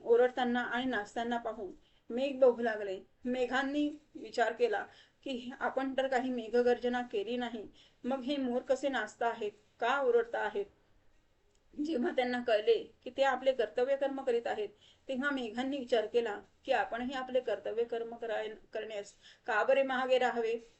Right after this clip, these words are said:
म्हणून मेघांनीही मेघगर्जना करण्यास सुरुवात केली. मेघांना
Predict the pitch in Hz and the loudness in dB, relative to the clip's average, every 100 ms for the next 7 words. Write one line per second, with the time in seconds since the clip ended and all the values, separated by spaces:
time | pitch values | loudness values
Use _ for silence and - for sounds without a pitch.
0 | _ 220 233 247 220 202 233 240 233 214 | _ -10 -4 -2 -2 -4 -4 -4 -6 -10
1 | - - _ 254 269 269 254 262 247 254 | -16 -20 _ -2 2 4 6 4 0 -2
2 | 247 233 214 233 - 196 196 196 - 202 | 0 -2 -2 -8 -6 -4 -6 -6 -6 -6
3 | - - _ _ _ _ _ - 247 233 | -8 -16 _ _ _ _ _ -6 -4 -2
4 | 262 262 277 | -2 -2 -4